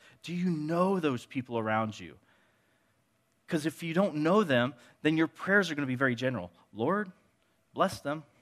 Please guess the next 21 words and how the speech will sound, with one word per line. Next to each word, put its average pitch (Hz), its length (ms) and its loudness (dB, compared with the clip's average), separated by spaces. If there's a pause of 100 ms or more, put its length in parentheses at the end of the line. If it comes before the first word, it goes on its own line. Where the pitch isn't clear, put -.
(600)
And 156 120 2
those 208 220 6
are 233 100 10
okay 233 300 6
prayers, 156 840 2 (720)
but 185 200 6 (240)
if 156 220 -2
you 190 100 -6
said, 127 300 0
"Lord, 156 400 0 (1040)
I'm 131 120 -4
lifting 170 260 0
up 180 80 -2
my 135 120 0
neighbor, 117 420 0
and 113 200 -8
right 123 240 0
now 110 440 -2 (1160)
they're 143 100 -2
really 131 240 0
struggling. 101 560 -2